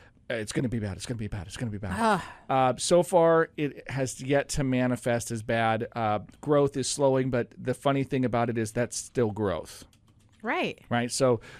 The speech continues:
Speaker 1: uh, the economies are still growing. Even China, people are like, "Oh, China, they're slowing down." Look, China is slowed down from six point seven percent annualized G D P to six point six.
Speaker 2: Yeah,
Speaker 1: So
Speaker 2: not really slowing.
Speaker 1: it's not a sign-,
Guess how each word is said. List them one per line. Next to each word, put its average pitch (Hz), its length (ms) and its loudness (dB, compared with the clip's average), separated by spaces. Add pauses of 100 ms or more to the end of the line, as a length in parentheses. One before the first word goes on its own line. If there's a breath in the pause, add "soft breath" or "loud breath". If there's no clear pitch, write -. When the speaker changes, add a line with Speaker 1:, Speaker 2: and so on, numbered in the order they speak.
(120)
Speaker 1:
uh, 127 160 2
the 123 60 4
economies 156 500 2
are 120 60 -4
still 165 340 4
growing. 143 460 4
Even 160 300 0
China, 151 580 2
people 131 240 0
are 123 80 4
like, 165 160 2
"Oh, 131 40 -4
China, 143 440 0
they're 107 200 -6
slowing 135 300 0
down." 113 80 -2 (300 loud breath)
Look, 117 220 -4 (300 loud breath)
China 185 420 2
is 170 180 2
slowed 147 440 0
down 135 320 0
from 120 380 0
six 120 240 -6
point 120 240 -6
seven 139 340 0
percent 117 440 -4
annualized 110 420 -2
G 110 180 -6
D 101 120 -4
P 110 200 -6
to 101 80 -8
six - 220 -10
point 87 220 -10
six. - 720 -10 (460 loud breath)
Speaker 2:
Yeah, 226 180 -2
Speaker 1:
So 208 160 4
Speaker 2:
not - 60 8
really 151 200 0
slowing. - 320 -10
Speaker 1:
it's 165 220 -2
not 180 380 2
a 156 100 0
sign-, 135 420 -4